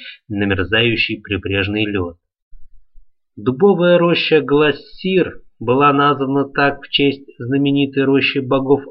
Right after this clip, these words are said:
асов Глассир Сияющий, что растет в Асгарде перед дворцом Одина. Сьевнару как-то рассказали, раньше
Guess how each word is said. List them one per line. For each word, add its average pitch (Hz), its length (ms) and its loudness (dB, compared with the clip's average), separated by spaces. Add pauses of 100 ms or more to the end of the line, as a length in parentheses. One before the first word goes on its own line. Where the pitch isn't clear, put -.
асов 117 520 0
Глассир 123 580 -2
Сияющий, 139 920 -2 (320)
что 107 400 -2
растет 113 360 -2
в 117 40 0
Асгарде 123 640 2
перед 95 260 -8
дворцом 123 540 0
Одина. 104 460 2 (720)
Сьевнару 131 760 0
как-то 131 640 0
рассказали, 131 800 2
раньше 131 640 0